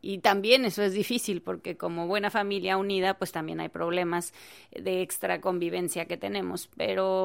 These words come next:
la verdad es que nos gusta lo que hacemos y creo que el que te guste hacer o el que te guste tu trabajo, eso como que aminora los problemas. En realidad tenemos una buena convivencia, disfrutamos mucho cada lugar que vamos y disfrutamos mucho hacer lo que hacemos. El día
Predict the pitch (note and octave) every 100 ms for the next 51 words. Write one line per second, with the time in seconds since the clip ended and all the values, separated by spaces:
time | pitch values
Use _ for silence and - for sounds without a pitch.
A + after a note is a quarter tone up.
0 | F#3+ F#3 F#3 F#3+ A3+ B3+ - A#3+ A#3 G3
1 | - - - - - - D2 - A3+ A3+
2 | A3+ G#3 G3+ C4 - G3 F3+ - G3 F3
3 | F#3+ - G3+ G3 - - - F3+ F#3 F#3+
4 | G3+ F3+ - - - - F3+ - F#3+ G3+
5 | F#3 A3+ - - G#3+ - G3+ F#3+ E3+ -
6 | F#3+ F3+ E3+ F#3 F#3 F3+ G#3 F#3 F3+ F3+
7 | E3+ F3 E3+ G#3 G3 F3 E3 F#3+ F3+ F3
8 | - - - _ F3 - G3+ F#3 G3+ F#3+
9 | F#3 F#3 F3+ F3 E3 - E3+ E3 E3 E3
10 | E3 D#3+ E3 F3 F3+ - F3+ E3+ E3+ F3
11 | E3 D#3+ D#3+ D#3+ D#3+ E3+ F#3 F3 F#3 F3+
12 | - - - - G3 F3+ G#3 F#3+ F#3+ F#3
13 | F3+ F3+ F#3 F3+ E3+ F3+ F3 E3+ E3+ E3
14 | D#3+ F3 E3+ F3 F3+ C3+ F3+ - F3+ F3+
15 | C4 A#3+ G#3 G#3 G3+ F3 F3+ F3 E3+ -
16 | F3 F#3 - - F3+ F#3+ F#3 F#3